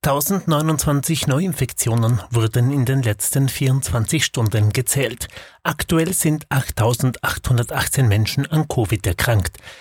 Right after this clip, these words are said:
Am Freitag findet ein Krisengipfel zum P-C-R-Testchaos statt.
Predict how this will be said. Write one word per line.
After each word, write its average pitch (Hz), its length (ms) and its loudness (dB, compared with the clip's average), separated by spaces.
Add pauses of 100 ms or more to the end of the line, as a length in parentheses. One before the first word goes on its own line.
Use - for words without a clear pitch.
(220)
Am 110 160 0
Freitag 139 480 -2
findet 160 400 0
ein 131 100 -2
Krisengipfel 131 800 0
zum 143 360 -2
P-C-R-Testchaos 113 1300 -2
statt. - 380 -2